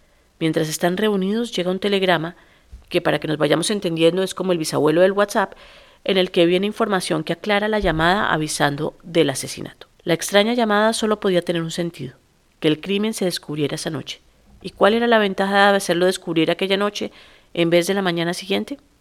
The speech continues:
El asesino necesitaba estar presente cuando se forzara la puerta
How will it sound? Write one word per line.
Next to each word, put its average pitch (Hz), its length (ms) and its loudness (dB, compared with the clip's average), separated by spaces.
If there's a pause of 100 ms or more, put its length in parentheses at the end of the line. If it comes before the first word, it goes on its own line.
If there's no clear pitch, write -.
(720)
El 160 180 0
asesino 196 720 -2
necesitaba 160 720 -2
estar 165 280 -4
presente 190 520 -4
cuando 175 260 -2
se 151 120 -6
forzara 160 480 -2
la 190 160 2
puerta 175 360 2